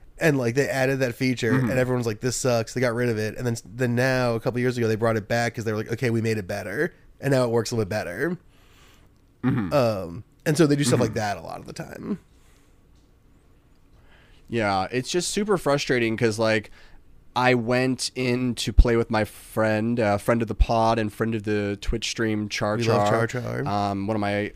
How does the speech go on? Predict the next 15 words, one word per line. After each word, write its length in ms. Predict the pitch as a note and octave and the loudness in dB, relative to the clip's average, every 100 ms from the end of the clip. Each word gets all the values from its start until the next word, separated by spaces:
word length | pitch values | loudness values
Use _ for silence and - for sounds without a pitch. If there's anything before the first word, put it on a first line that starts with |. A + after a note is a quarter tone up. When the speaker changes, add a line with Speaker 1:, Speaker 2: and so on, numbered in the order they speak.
| - | -14
Speaker 2:
classic 540 | - A2 A2 - A#2+ | -4 0 0 0 -4
shooter 880 | - - - - - - - A#2+ A#2 | -2 -2 -2 -2 -2 -2 2 2 2
buddies 460 | G#2+ G#2+ A2 A#2+ A#2+ | 2 2 2 0 -2
through 180 | - A2+ | -2 -2
the 80 | A2 | 0
years, 540 | G#2+ G#2+ A2 D3+ D3+ | 0 0 0 0 -4
mm, 320 | - G#2+ G#2 | -6 -4 -2
uh, 300 | G2 F#2+ F#2+ A2 | -2 -2 -2 -2
and, 140 | A#2+ | -2
you 60 | A2+ | 0
know, 240 | A2 E3+ | 2 2
a 80 | F#3 | 0
shoo-, 320 | - C#3+ A2+ | 0 0 0
a, 120 | A#2 A#2 | -2 -2
a, 140 | A2+ | -4